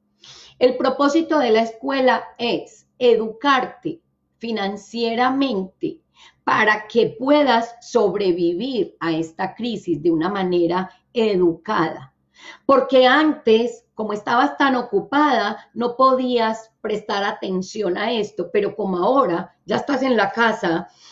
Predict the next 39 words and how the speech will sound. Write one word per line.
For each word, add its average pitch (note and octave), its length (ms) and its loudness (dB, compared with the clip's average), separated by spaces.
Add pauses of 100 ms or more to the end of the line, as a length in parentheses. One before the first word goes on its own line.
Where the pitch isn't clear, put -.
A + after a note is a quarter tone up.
(140)
y A3+ 100 0
miras A3+ 320 4
que A3+ 80 0
no G3+ 140 0
tienes B3 280 2
para A#3 240 2
la G#3 140 2
salud, G3 340 2
miras F#3+ 340 0
que F#3 80 -2
no F3 140 -2
tienes C#4 300 2
para B3+ 200 2
los A3+ 160 2
servicios, F#3+ 480 -2
mira F#3 260 -6
que F3+ 100 -6
no D#3+ 120 -2
tienes D4+ 300 0
para D4+ 220 0
la C#4+ 140 2
renta A3 500 0 (280)
y A#3 100 0
mira A3+ 240 2
que B3 120 -2
no F#3+ 140 0
tienes A3 340 0
para F3+ 200 -2
el E3+ 80 4
mercado. E3+ 600 2
Quiere C4 280 0 (100)
decir C4 320 -4 (300)
que G3+ 140 2
no G#3 280 2
estabas G#3+ 520 0
preparada F#3 760 -2 (1300)
financieramente. F#3 1120 0 (400)
Y - 320 2
hoy, C4 420 2